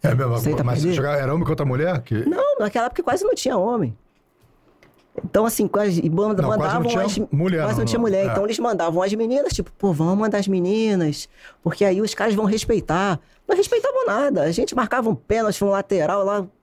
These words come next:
Speaker 2: era uma loucura. A gente sabe o que, que o árbitro sofre. Trabalhei, uma outra que tinha me
Speaker 1: E
Speaker 2: chamado
Speaker 1: na
Speaker 2: a
Speaker 1: plataforma
Speaker 2: atenção.
Speaker 1: de petróleo? O que, que você fazia na plataforma de
Speaker 2: A
Speaker 1: petróleo?
Speaker 2: gente organizava evento esportivo.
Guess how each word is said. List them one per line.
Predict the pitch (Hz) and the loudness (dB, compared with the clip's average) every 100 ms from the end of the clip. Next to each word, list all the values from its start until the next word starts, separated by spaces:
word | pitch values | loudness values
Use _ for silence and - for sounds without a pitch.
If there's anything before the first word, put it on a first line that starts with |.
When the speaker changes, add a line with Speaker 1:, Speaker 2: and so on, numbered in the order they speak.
| - | -4
Speaker 2:
era | - - | 0 2
uma | 247 | 2
loucura. | 202 - 170 156 160 | 0 0 0 0 0
A | |
gente | 196 220 | -2 -2
sabe | 214 196 | -2 -2
o | |
que, | 196 | 0
que | 190 | 2
o | 160 | 2
árbitro | 156 156 - - | 0 -2 -6 -2
sofre. | 120 - - - - - - - _ _ _ _ - | -2 -2 -12 -20 -20 -20 -20 -20 _ _ _ _ -6
Trabalhei, | - 160 156 156 135 151 156 151 147 | -2 0 2 0 0 0 2 0 0
uma | 151 143 | 0 0
outra | 151 151 | -2 -4
que | - | -2
tinha | 156 151 | 0 2
me | 147 | 0
Speaker 1:
E | |
Speaker 2:
chamado | - 151 226 | -2 0 0
Speaker 1:
na | 254 | 0
Speaker 2:
a | |
Speaker 1:
plataforma | 247 247 - 165 156 | -2 -2 -2 0 0
Speaker 2:
atenção. | |
Speaker 1:
de | 123 | 0
petróleo? | 113 120 117 | -2 0 -2
O | 120 | -2
que, | |
que | 156 | -2
você | 165 | -2
fazia | 147 117 | -2 0
na | 113 | -2
plataforma | 104 - - 95 | -2 -4 -2 -2
de | 190 | 0
Speaker 2:
A | |
Speaker 1:
petróleo? | 190 208 | 0 2
Speaker 2:
gente | 226 | 2
organizava | 208 233 202 180 220 226 233 | 2 0 0 0 -2 -2 -2
evento | 214 226 - | 0 -4 -4
esportivo. | 240 - 226 180 | -6 -2 -2 -2